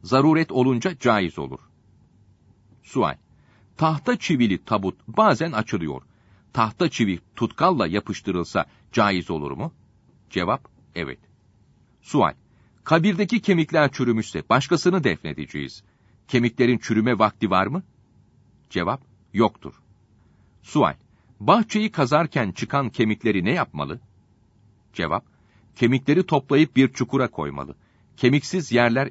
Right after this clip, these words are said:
ekilir. Sual: Babamı Bulgaristan'da gayrimüslim mezarlığına gömmüşler. Rüyamda babamı gördüm.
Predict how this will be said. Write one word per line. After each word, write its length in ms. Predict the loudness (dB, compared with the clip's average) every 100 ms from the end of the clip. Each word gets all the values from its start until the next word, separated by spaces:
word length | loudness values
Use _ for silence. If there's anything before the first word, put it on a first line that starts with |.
| -6
ekilir. 480 | -8 -8 -10 -14 _ _ _ _ _ _ _ _ _ _ _ _
Sual: 340 | -4 -4 -4 -10 _ _ _ _ _ 2
Babamı 400 | 4 4 2 0
Bulgaristan'da 840 | 2 4 4 2 2 2 0 0
gayrimüslim 720 | -2 -2 0 0 0 -2 -2 -2
mezarlığına 560 | 0 0 0 0 -4
gömmüşler. 640 | -4 -2 -2 -6 -6 -6 -8 _ _ _ _ _ _
Rüyamda 480 | 2 4 4 2 0
babamı 340 | 2 2 2 0
gördüm. 400 | -2 -4 -10